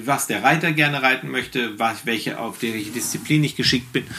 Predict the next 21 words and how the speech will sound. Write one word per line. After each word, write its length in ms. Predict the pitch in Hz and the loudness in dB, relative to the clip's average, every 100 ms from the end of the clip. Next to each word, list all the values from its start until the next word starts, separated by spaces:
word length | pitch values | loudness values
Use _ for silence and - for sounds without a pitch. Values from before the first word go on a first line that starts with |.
| - - - - - | -10 -12 -14 -18 -12
Was 360 | - 160 156 - | -2 2 2 4
am, 220 | 160 160 - | 4 2 -4
was 300 | 151 156 151 | 2 4 4
man 200 | 151 151 | 2 2
allerdings 340 | 139 131 131 | 4 4 4
immer 180 | 147 156 | 6 6
gut 180 | 131 127 | 6 2
gebrauchen 400 | - 107 107 110 | 0 -4 -2 -2
kann, 180 | 107 104 | -4 -6
sind 220 | 107 113 | -6 -6
eher 160 | 143 131 | -4 -4
träge 320 | - 92 85 | 0 0 0
Pferde. 300 | - 78 78 - - - | -4 -8 -10 -14 -20 -8
Also 340 | 127 107 101 - | -4 -2 -2 -4
ein 200 | 113 98 | -6 -2
triebiges 460 | - 175 160 131 - | 2 4 4 2 2
Pferd 320 | 131 127 - | 2 2 -2
lässt 260 | 110 - | -4 -4
sich 160 | - - | -6 -4
immer 160 | 123 101 | -4 -2
beschleunigen, 640 | - 135 165 180 180 170 | 0 2 4 4 0 -6